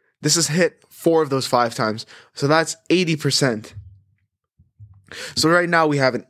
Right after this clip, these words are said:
eighty percent chance, a seventy percent chance, an eighty percent chance, an eighty percent chance, an eighty percent chance. And when you bring that all together as a comp-, compounded median, that comes in at seventy-eight percent chance. We have a seventy-eight percent chance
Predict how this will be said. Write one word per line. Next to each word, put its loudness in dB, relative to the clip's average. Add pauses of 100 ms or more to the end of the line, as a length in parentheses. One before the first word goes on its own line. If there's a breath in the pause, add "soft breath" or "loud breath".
eighty 0
percent 0
chance, 0
a -4
seventy 2
percent -2
chance, 0
an -4 (120)
eighty 0
percent -2
chance, -2
an -4
eighty 0
percent -2
chance, -2
an -2
eighty 0
percent -2
chance. -2 (360 loud breath)
And 0
when 0
you 2
bring 0
that 2
all 4
together 2
as 0
a -2
comp-, -4 (340)
compounded 0
median, 0 (280 loud breath)
that -2
comes 0
in 0
at -2
seventy-eight 0
percent 0
chance. 0 (180 loud breath)
We 0
have 0
a 0
seventy-eight 0
percent 0
chance 0